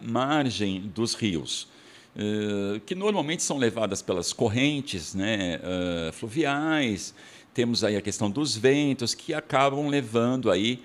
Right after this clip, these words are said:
essas micropartículas de argila em toda a natureza, ok?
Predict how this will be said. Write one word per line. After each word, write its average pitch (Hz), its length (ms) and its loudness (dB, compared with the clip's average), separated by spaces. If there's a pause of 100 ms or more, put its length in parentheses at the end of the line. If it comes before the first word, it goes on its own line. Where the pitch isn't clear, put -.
(300)
essas - 500 -2 (180)
micropartículas 123 1400 0
de 127 100 0
argila 123 640 0
em 135 400 -4 (320)
toda 135 440 4
a - 20 4
natureza, 107 720 0 (180)
ok? 139 540 2